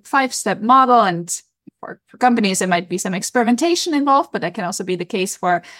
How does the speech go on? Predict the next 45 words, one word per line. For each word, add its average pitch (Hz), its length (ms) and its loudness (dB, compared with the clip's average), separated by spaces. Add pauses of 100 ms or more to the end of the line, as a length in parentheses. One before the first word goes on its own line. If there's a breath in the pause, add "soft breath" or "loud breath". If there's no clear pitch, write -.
(220 loud breath)
for, 220 300 2
uh, 214 200 4
for 254 140 -4
private 349 300 2
individuals 226 580 0
to 240 100 -4
kind 214 380 0
of 202 100 -14
map 208 480 2
out 202 420 0 (240 loud breath)
where 214 360 4
exactly 190 500 -2
the 185 80 -8
bottlenecks 180 560 0
are 185 120 2
in 185 80 0
the 180 60 -8
behavior 185 380 -4
I - 40 -6
wanna 165 240 -4
change. - 420 -12 (280)
So 214 380 2 (560)
the 233 100 -2
model 240 220 4
would 208 160 0
go 202 160 0
like 220 100 0
this. 285 280 -2
I 220 80 -2
think 240 180 -2
about 196 340 0 (260 soft breath)
what's 220 220 0
the 247 60 -2
behavior 208 380 0
I 180 120 2
wanna 175 220 -2
change, 262 440 -2
like, 208 120 -6
what's 185 180 -6
the - 120 -10
area 190 480 2
where 180 300 -2
I 180 60 -2
have 202 220 -6
a, 196 120 -14